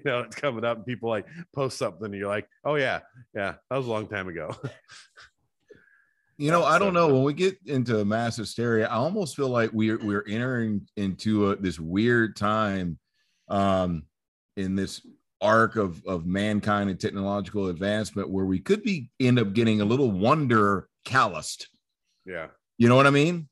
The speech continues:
Speaker 1: Yep.
Speaker 2: I mean, we, we landed a rover on Mars and we are controlling it like a video game.
Speaker 1: <laughs> Right.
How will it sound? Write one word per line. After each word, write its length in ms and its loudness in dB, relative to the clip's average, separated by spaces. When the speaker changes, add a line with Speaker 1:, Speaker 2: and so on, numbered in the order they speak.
Speaker 1:
Yep. 340 -12
Speaker 2:
I 20 4
mean, 340 4
we, 580 2
we 300 2
landed 800 4
a 160 2
rover 800 4
on 280 4
Mars 960 4
and 200 2
we 140 6
are 120 8
controlling 720 0
it 140 2
like 180 2
a 80 2
video 720 4
game. 400 -4
Speaker 1:
<laughs> 20 -20
Right. 440 -10